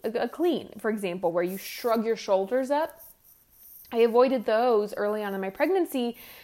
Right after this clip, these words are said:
because the, I was just afraid of triggering a migraine. The tension that I would get, those tension headaches, which would trigger a full-blown migraine, I was nervous about those, so I would avoid those, and I liked that. And then, like I just said, I avoided abdominal exercises,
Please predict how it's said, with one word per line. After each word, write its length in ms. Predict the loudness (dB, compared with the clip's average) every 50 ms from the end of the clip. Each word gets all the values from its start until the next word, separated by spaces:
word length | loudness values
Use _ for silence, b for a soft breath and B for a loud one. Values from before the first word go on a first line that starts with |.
| B B _
because 720 | -2 -2 -2 -2 -4 -2 2 4 4 4 4 2 -2 -4 -12 -20 _ _ _ _ -20 -8 _
the, 280 | 0 2 2 2 2 0
I 60 | -2
was 180 | 0 -2 -2
just 300 | -4 -6 -8 -8 -8 -8 -10
afraid 580 | -12 -12 -10 -6 -2 0 2 4 4 2 2 0
of 180 | -4 -8 -10 -12
triggering 480 | -12 -8 -8 -8 -6 -6 -6 -6 -6
a 40 | -8
migraine. 440 | -6 -4 -4 -4 -4 -4 -6 -6 -6
The 80 | -10 -10
tension 560 | -12 -14 -12 -8 -8 -8 -8 -8 -8 -4 -2
that 120 | -2 0
I 80 | -2 -2
would 200 | -2 -4 -6 -4
get, 220 | -4 -4 -4 -4
those 140 | -6 -10 -10
tension 360 | -10 -12 -12 -12 -10 -10 -10
headaches, 380 | -8 -6 -6 -6 -6 -8 -8 -14
which 160 | -14 -12 -10
would 120 | -12 -12
trigger 440 | -10 -10 -12 -10 -8 -6 -8 -8 -8 B B B B B B
a 80 | -16
full-blown 500 | -16 -16 -6 -4 -2 -2 -2 -2 -4 -4
migraine, 400 | -2 -2 -4 -4 -4 -4 -6 -6
I 80 | -6 -6
was 200 | -8 -8 -10 -12 -14 _
nervous 360 | -6 -6 -4 -4 -6 -8 -10
about 300 | -6 -6 -4 -6 -4 -2
those, 260 | 0 0 0 0 -2
so 80 | -4 -4
I 40 |
would 140 | -4 -4 -6
avoid 320 | -6 -6 -6 -6 -6 -6 -4
those, 380 | 0 2 2 2 2 0 -4 B B B B B B
and 120 | -10 -6 -4
I 120 | -2 -2
liked 360 | 0 0 0 0 -2 -4 -4
that. 260 | -2 -2 -2 -2 -4 -4
And 120 | -4 -4
then, 100 | -4 -4
like 160 | -4 -4 -4
I 80 | -4 -4
just 200 | -4 -4 -8 -6
said, 160 | -6 -4 -2
I 80 | -2 -2
avoided 500 | -2 -2 -2 -2 -2 -2 -2 -2 -6 -4
abdominal 760 | -6 -6 -6 -4 -4 -2 -2 -2 -4 -6 -6 -6 -6 -8 -8 -6
exercises, 760 | -6 -6 -6 -6 -10 -12 -10 -8 -6 -6 -6 -4 -6 -6 -6